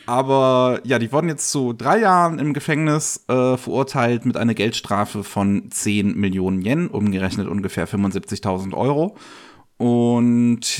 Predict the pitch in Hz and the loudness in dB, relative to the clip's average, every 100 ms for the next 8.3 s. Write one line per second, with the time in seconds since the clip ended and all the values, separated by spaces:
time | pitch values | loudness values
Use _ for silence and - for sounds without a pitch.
0 | - - 254 240 - 202 190 156 - - | -6 -2 0 -2 -2 -4 -4 -8 -8 -2
1 | 151 147 - 127 139 139 135 131 165 196 | -2 -2 -8 -2 0 2 0 0 -4 -4
2 | - 123 123 - 107 107 - 240 123 101 | 0 0 0 -2 0 -2 -2 0 0 -2
3 | - 101 104 95 95 95 92 98 127 113 | -4 -2 0 0 0 2 2 2 0 0
4 | 120 107 104 101 113 101 - - _ 120 | 0 2 0 0 -2 -2 -6 -16 _ 0
5 | 113 107 - 104 101 98 98 98 - 92 | 2 0 0 2 4 4 2 0 -2 0
6 | 92 92 98 - - 85 90 - 110 104 | 0 0 -4 -10 -10 -6 -4 0 0 0
7 | - 107 127 135 156 147 135 123 - 123 | 0 0 0 -2 -4 0 0 -2 -2 -2
8 | 117 117 | 0 0